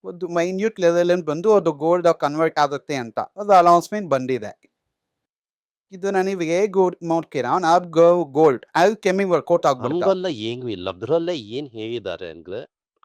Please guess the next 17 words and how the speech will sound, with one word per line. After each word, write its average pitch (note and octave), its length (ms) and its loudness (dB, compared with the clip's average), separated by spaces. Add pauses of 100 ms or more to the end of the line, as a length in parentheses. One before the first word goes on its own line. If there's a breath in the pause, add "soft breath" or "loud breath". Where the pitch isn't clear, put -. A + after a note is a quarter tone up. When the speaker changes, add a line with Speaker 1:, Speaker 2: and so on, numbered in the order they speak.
(180)
Speaker 2:
"As - 240 -8
to E3 60 -6 (100)
make C#3 180 -6 (140)
gold C3 240 -2
is - 300 -10
prohibitive" A#2 600 -8
ಅಂತ A2+ 180 -10
ಹಾಕಿದ್ದಾರೆ. G2 640 -6 (800)
ಹ್ಮ್. F2 160 -14 (1500)
ಪ್ರೊಹಿಬಿಟಿವ್ A2+ 600 -6
ಅಂದ್ರೆ A2 420 -4
ಇದ್ರ, G2 260 -8
ಇದಕ್ಕಿಂತ A2+ 500 -8
ಹತ್ತು B2+ 520 -6
ಪಟ್ಟು G#2+ 320 -8
ಇರುತ್ತೆ G#2 500 -6
ಅಂತಾರೆ. E2 380 -10